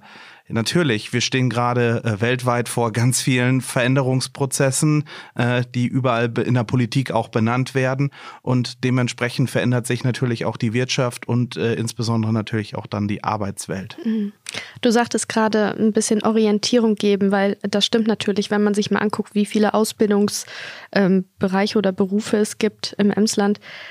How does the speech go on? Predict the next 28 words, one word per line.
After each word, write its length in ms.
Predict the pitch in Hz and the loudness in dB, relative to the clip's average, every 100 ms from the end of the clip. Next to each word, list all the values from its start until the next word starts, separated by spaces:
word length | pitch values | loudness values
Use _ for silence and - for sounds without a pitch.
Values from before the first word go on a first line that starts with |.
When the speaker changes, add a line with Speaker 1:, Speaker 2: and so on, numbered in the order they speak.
| - - - | -18 -18 -2
Speaker 2:
Das 160 | 202 202 | 0 4
nächste, 380 | 208 220 - 214 | 4 2 0 2
was 160 | 226 | 2
dann 180 | 226 214 | 2 2
vielleicht 340 | - 208 220 | 2 2 2
so 100 | - | 2
ein 60 | 214 | 2
bisschen 260 | 226 - 208 | 4 2 2
über 180 | 214 | 2
einen 140 | 185 214 | 2 2
rüberrollt, 480 | - 208 208 208 220 | 2 0 2 2 0
ist 100 | - | 0
so 180 | 208 - | 0 2
Überforderung. 760 | 214 208 - 208 233 247 262 | 0 0 2 2 4 2 2
Und 200 | - 202 | 2 2
wo 60 | 214 | 0
fange 260 | - 220 220 | 0 0 2
ich 100 | 220 | 0
überhaupt 340 | 202 202 - | 0 -2 0
an? 300 | 196 220 233 | 0 2 0
Wie 340 | 208 214 220 208 | 2 2 2 2
weiß 300 | 196 214 220 | 0 2 0
ich, 160 | 208 | 0
wie 160 | 202 220 | 2 0
ich 140 | - | 2
mich 140 | 208 202 | 0 0
entscheiden 440 | 196 202 208 233 | 0 2 2 4
soll? 240 | 233 240 | 4 2